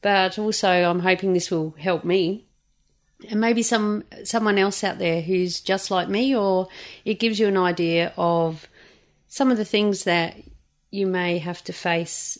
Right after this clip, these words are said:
in this job as a dump truck operator. My biggest struggles have been my emotions. Those that know me, there's no secret to that.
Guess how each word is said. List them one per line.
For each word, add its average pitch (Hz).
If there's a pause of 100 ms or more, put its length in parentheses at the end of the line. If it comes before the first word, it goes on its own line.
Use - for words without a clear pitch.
in 180
this 170
job 170
as 160
a 175
dump 220
truck 196
operator. 147 (840)
My 233
biggest 254
struggles 196
have 196
been 180
my 170
emotions. 160 (640)
Those 190
that 175
know 185
me, 190
there's 180
no 202
secret 190
to 170
that. 147